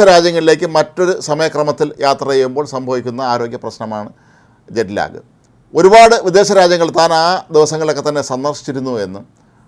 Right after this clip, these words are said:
മടങ്ങിയെത്തിയ താൻ അതീവ ക്ഷീണിതനായിരുന്നു എന്നുമാണ്, ആ, ജോ ബൈഡൻ പറയുന്നത്. തൻ്റെ പേഴ്സണൽ സ്റ്റാഫ് ഇക്കാര്യത്തിൽ തനിക്ക് മുന്നറിയിപ്പ് തന്നിരുന്നതാണ് എന്നും അത് അവഗണിച്ചാണ് താൻ ഈ, ആ, ടെലിവിഷൻ ചർച്ചയിൽ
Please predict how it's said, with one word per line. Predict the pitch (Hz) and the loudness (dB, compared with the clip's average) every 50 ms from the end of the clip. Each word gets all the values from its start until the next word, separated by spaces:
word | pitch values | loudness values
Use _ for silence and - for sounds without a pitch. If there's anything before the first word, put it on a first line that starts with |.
| _ _ - 139 | _ _ -2 0
മടങ്ങിയെത്തിയ | 151 165 175 185 185 180 175 147 165 165 165 151 127 - - | 2 2 2 0 0 0 -2 0 0 -2 -2 -2 -4 -4 0
താൻ | 151 147 147 139 123 - - | 0 2 0 0 -2 -4 -6
അതീവ | 131 147 160 165 160 165 - - - | -4 -4 -4 -2 -2 -4 -4 -6 -10
ക്ഷീണിതനായിരുന്നു | - - 147 143 156 165 180 185 185 165 156 135 131 131 127 127 123 127 127 123 - - 120 | -12 -6 -4 -4 -2 -2 -2 -2 -2 0 0 0 0 0 -2 -2 -4 -6 -10 -10 -10 -8 -8
എന്നുമാണ്, | 113 120 127 120 110 104 101 110 123 _ _ _ _ _ _ _ _ _ _ _ _ - - 110 | -6 -6 -6 -6 -6 -6 -6 -10 -12 _ _ _ _ _ _ _ _ _ _ _ _ -10 -6 -4
ആ, | 110 110 107 104 92 - 113 | -4 -2 -4 -4 -6 -6 -6
ജോ | 117 117 113 | -4 -2 -2
ബൈഡൻ | 113 107 101 101 87 | -2 -2 -4 -6 -10
പറയുന്നത്. | 95 104 101 104 107 - _ _ 160 | -8 -8 -8 -8 -10 -12 _ _ -2
തൻ്റെ | 170 180 196 196 190 175 | 0 2 2 2 2 2
പേഴ്സണൽ | 170 160 175 185 185 - | 0 0 -2 -2 -4 -2
സ്റ്റാഫ് | - 180 170 170 170 175 180 170 | 2 2 2 2 2 0 -2 -4
ഇക്കാര്യത്തിൽ | 151 - 156 156 160 151 156 156 127 147 | -2 0 0 0 0 -2 -4 -6 -4 -6
തനിക്ക് | 143 143 131 143 | -6 -6 -6 -8
മുന്നറിയിപ്പ് | 143 143 147 151 160 160 156 156 151 | -6 -6 -4 -4 -4 -6 -6 -4 -4
തന്നിരുന്നതാണ് | 139 139 147 147 151 151 160 160 160 156 151 147 143 - - 120 113 | -4 -2 -4 -4 -2 0 2 4 4 4 4 2 -2 -6 -6 -8 -8
എന്നും | 110 107 107 - _ _ _ _ _ _ _ _ _ - 120 | -8 -10 -12 -16 _ _ _ _ _ _ _ _ _ -6 -4
അത് | 139 156 170 - 135 139 | -2 0 0 0 0 0
അവഗണിച്ചാണ് | 139 151 156 165 165 156 127 151 143 139 139 147 - - _ _ - | 0 0 0 -2 -4 -4 -2 0 0 0 0 -2 -8 -16 _ _ -4
താൻ | 127 127 131 131 127 131 | -2 -2 -2 -4 -8 -10
ഈ, | 135 131 - _ _ _ _ _ - - | -12 -14 -18 _ _ _ _ _ -12 -8
ആ, | 117 120 117 | -6 -6 -4
ടെലിവിഷൻ | 123 131 135 131 139 131 127 | -4 -4 -4 -4 -4 -4 -6
ചർച്ചയിൽ | 120 123 135 131 127 | -4 -4 -6 -8 -8